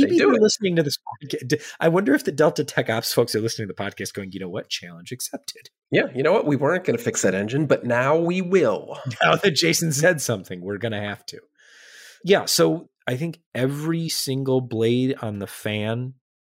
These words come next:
Speaker 1: was damaged, and it popped out some panels on the cowling. But all things ended well. They returned to Salt Lake City very quickly, and the Utah Jazz carried on to Memphis to play the, the Grizzlies.
Speaker 2: Mm.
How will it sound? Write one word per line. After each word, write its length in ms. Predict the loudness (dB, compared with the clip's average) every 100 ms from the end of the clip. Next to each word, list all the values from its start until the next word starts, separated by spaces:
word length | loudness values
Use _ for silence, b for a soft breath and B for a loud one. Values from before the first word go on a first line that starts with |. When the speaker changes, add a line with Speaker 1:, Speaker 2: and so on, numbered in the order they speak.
| -8
Speaker 1:
was 240 | -4 -2
damaged, 540 | 0 -2 -2 -4 -8 -12 _ b b b b b b b
and 320 | -2 -2 -4 -6
it 180 | -6
popped 260 | -2 -2 2
out 180 | 0 -2
some 120 | -8
panels 440 | -6 -4 -4 -4 -8
on 100 | -10
the 60 |
cowling. 460 | -10 -6 -4 -4 -10 _ B B _
But 180 | -8 -8 -2
all 120 | 0
things 280 | 2 2 2 0
ended 300 | 2 2 2
well. 360 | 4 4 2 -2
They 100 | -4
returned 560 | -4 -4 -4 -2 -6 -10 B B B
to 80 | -10
Salt 200 | -6 -6
Lake 140 | -6
City 180 | -6 -6
very 200 | -4 -6
quickly, 460 | -4 -4 0 0 -2 B B B
and 380 | -6 -6 -6 -10 -16 _
the 80 | -10
Utah 300 | -8 -10 -10
Jazz 600 | -4 0 0 0 -4 -10 _ _
carried 300 | -6 -4 -2
on 200 | -4 -8
to 100 | -12
Memphis 460 | -12 -12 -10 -12 -12 -16 b b b _ -18
to 80 | -14
play 260 | -12 -12
the, 280 | -12 -16 -16 _ _ _ -16
the 100 | -14
Grizzlies. 800 | -8 -6 -4 -6 -12 -12 -12 -14 _ b b b b -4
Speaker 2:
Mm. 320 | 0 2 2